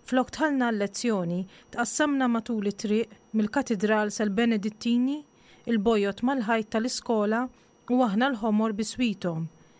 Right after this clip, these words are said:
il-kol bil-faxex u l-bandiri. Qed f'qalbi, min jaf jekk jaqaf xi kellimna.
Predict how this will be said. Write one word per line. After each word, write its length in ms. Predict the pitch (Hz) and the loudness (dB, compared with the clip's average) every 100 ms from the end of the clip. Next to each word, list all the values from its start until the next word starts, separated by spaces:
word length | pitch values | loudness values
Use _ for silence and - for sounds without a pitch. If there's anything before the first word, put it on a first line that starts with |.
| _ | _
il-kol 400 | - 208 - 254 | -8 -4 0 2
bil-faxex 720 | 226 214 208 262 254 277 277 - | 2 -2 0 0 2 0 0 -2
u 80 | |
l-bandiri. 720 | 220 214 214 208 220 190 175 160 - _ _ _ _ - _ _ _ _ - | 0 2 2 2 0 -2 -4 -8 -14 _ _ _ _ -20 _ _ _ _ -4
Qed 240 | 220 208 | -2 -2
f'qalbi, 480 | - 214 202 175 190 185 - _ _ _ _ - | -2 0 0 -2 -2 -4 -8 _ _ _ _ -4
min 160 | 277 294 | 0 2
jaf 300 | 220 175 - | 0 -2 -4
jekk 240 | 190 190 | -6 -4
jaqaf 240 | 208 196 - | -2 -2 -4
xi 160 | - | -6
kellimna. 540 | 208 208 202 190 165 | -2 0 0 -2 -2